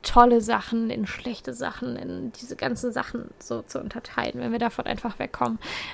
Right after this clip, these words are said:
weil wir eben dann nicht mehr selber von unserer eigenen Armee überrannt werden und weil es dann diese eigene Armee nicht mehr braucht,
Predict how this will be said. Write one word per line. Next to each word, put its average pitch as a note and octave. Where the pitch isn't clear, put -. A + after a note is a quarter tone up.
weil A#3
wir A#3+
eben A3
dann G#3+
nicht G#3+
mehr G#3+
selber A3+
von G#3+
unserer G3
eigenen G#3
Armee G#3
überrannt G#3+
werden F3+
und G#3+
weil A3+
es -
dann A3
diese A3
eigene A3
Armee G#3+
nicht G#3+
mehr G#3+
braucht, -